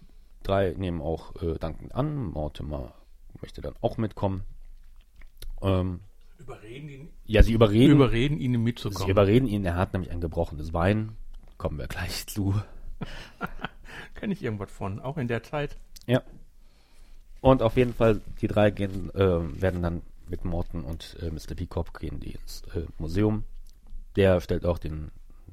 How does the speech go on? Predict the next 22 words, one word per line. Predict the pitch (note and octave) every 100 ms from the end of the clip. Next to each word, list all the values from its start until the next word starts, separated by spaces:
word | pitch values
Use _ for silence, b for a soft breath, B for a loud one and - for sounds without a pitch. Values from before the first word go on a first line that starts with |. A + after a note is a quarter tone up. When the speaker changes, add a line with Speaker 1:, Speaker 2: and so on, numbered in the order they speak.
| -
Speaker 1:
ähm, | F#2 E2
die | D#2+
Alarmanlage | D#2 G#2+ G2+ F#2+ F2 E2+
aus, | F#2+ A2 - F2
also | F2
zumindest | - F2 E2
die | E2+
für | D#2+
die | A#1+
Eingänge. | F#2 G2 F#2+ G2 F#2+ B B B -
Das | D#2+
ist |
der | D#2+
einzige | D#2 E2+ E2+
Code, | F2 E2
den | D#2
er |
sich | D#2 -
merken | E2+ - F2
kann. | E2+ E2+ - - - - - - - - - - - -
Und, | A2+ A2 A2
ähm, | A2 G#2+ G#2+